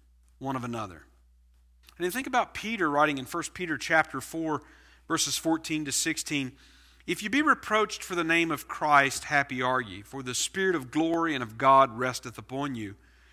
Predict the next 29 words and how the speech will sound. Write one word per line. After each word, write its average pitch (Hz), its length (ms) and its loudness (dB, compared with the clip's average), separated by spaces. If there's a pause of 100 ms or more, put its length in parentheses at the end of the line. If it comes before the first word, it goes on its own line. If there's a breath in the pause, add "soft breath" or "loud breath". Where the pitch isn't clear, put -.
(200 soft breath)
On 160 240 2
their 208 180 6
part 151 380 0
he 143 120 -2
is 135 140 -2
evil 156 320 -6
spoken 127 460 -4
of, 120 180 -4
but 127 100 -6
on 127 160 -6
your 160 140 -4
part 139 400 -8
he 147 180 -12
is 123 120 -8
glorified." 113 840 -8 (800 soft breath)
So - 120 -16
think 277 200 -8
about 277 200 -6
what 202 160 -4
Jesus 165 380 -8
said 160 260 -6
there 135 200 -2
in, 123 120 -8
in 139 160 -12
the 131 60 -10
Beatitudes, 113 880 -4
that 120 140 -6
if - 180 -10
you, 220 240 -6